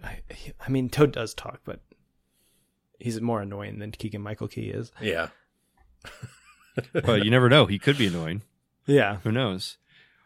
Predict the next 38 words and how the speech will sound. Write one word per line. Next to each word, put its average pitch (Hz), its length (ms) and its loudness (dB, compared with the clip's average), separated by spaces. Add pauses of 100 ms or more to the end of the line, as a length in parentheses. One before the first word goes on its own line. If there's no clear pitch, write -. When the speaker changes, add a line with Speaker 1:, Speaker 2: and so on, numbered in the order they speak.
(140)
Speaker 3:
Uh, 107 640 2
I 110 160 -2
don't 117 100 -2
know. 90 60 -2
I'm 101 100 -2
trying 123 160 4
to 101 60 -2
think 101 140 0
of, 90 180 -4
like, 98 400 -4 (1000)
who 110 100 0
it 101 120 -6
could 107 200 -4
be. 95 320 -4 (880)
Uh, 107 180 2
they 117 140 4
didn't 147 160 4
Speaker 1:
Goom-, 127 160 4
Speaker 3:
announce 120 400 2
a 110 80 2
Daisy. 104 260 4
Speaker 1:
Goombas 127 460 4
or 107 140 0
Koopas. 123 760 0 (480)
<laughs> - 20 -8
Speaker 2:
Yeah. 98 300 -2 (1700)
Speaker 1:
Daisy, 117 420 0
yeah. 104 380 -6
Speaker 3:
There's, 107 260 -8
yeah, 107 200 -2
there's 98 240 -4
no 107 140 -4
Speaker 1:
There's 131 160 0
only 143 140 4
Speaker 3:
Daisy. 123 100 2
Speaker 1:
one 127 120 2
female 117 360 -2
voice. 110 420 -8